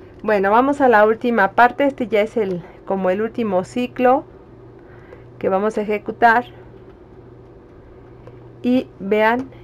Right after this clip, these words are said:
en, en este último ciclo, ah, tenemos en el estado uno, ¿ok? Uno, uno y vacío, agrega un uno, ¿ok? Entonces, la primera, pues, siempre queda igual.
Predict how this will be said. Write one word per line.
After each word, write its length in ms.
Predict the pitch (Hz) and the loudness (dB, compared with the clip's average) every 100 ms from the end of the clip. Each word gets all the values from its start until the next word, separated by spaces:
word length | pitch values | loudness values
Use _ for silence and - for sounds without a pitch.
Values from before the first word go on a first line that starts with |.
| - | -8
en, 300 | 202 196 - | -6 -4 -6
en 180 | 202 196 | -4 -4
este 320 | 196 - 175 | -6 -6 -6
último 480 | - 196 196 190 175 | -6 -10 -8 -4 -4
ciclo, 540 | 180 247 254 269 277 349 - - - - - - - - - - - - - - - - - - - | -4 -8 -4 0 0 0 -14 -20 -20 -20 -20 -20 -20 -20 -20 -20 -20 -20 -20 -20 -20 -20 -20 -20 -6
ah, 300 | 180 185 180 - - | -2 -2 -4 -10 -6
tenemos 640 | 202 202 202 190 175 - - - | -2 -2 0 -2 -4 -10 -20 -8
en 140 | 202 | -4
el 160 | 208 202 | -2 0
estado 640 | 208 220 240 233 240 254 - | -2 0 6 8 8 4 0
uno, 360 | 240 240 180 147 - | 0 2 0 -4 -14
¿ok? 180 | 180 180 208 220 - - - - - - - | -14 -8 -6 -6 -12 -20 -20 -20 -20 -20 -12
Uno, 460 | - 277 285 302 294 - | -2 0 2 0 0 -6
uno 420 | 220 240 233 240 - | -2 2 2 0 -4
y 120 | 196 | -4
vacío, 600 | 180 180 - 233 226 254 - - - - - | -4 -4 -6 -2 0 0 -4 -20 -20 -20 -8
agrega 560 | 180 175 180 175 180 | -6 -2 -2 -2 -2
un 180 | 185 202 | -2 -2
uno, 300 | 247 233 165 - - | -4 -4 -6 -12 -18
¿ok? 160 | 175 190 226 - - - - | -12 -10 -12 -16 -20 -20 -20
Entonces, 420 | - 196 196 190 - | -14 -8 -8 -10 -6
la 240 | 190 196 | 0 0
primera, 400 | 196 226 247 269 | 0 -4 -2 -2
pues, 140 | 277 208 | -4 -8
siempre 360 | 220 196 196 | -8 -6 -8
queda 260 | 190 185 185 | -4 -4 -2
igual. 460 | 190 190 214 285 | -4 -2 0 -2